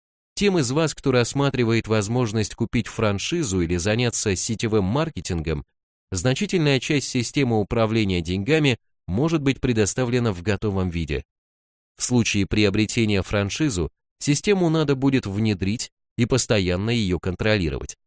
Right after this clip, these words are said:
Что же касается организации сетевого маркетинга,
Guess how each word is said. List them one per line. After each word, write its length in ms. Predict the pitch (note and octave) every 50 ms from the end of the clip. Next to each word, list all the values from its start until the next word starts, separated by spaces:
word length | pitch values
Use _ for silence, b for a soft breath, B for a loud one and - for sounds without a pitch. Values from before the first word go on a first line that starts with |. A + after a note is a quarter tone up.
| _ _ _ _ _ _ _ _ -
Что 220 | - - C#3 B2
же 120 | F#2+ A2+ G2+
касается 640 | - A2 G2 - - A2+ G#2 G2 - - - A#2
организации 920 | - - A2 G2+ - A2 A2 A2+ G#2+ F#2+ A2+ A2+ G2+ - - - G#2 F#2+
сетевого 600 | F2 - - A2+ F#2+ - A2 G2+ F#2+ F#2 D#2+ E2+ D#2+
маркетинга, 720 | E2+ A2+ D3 D#3 D3 A2 - - F#2+ F2 E2 E2+ D#2 C#2+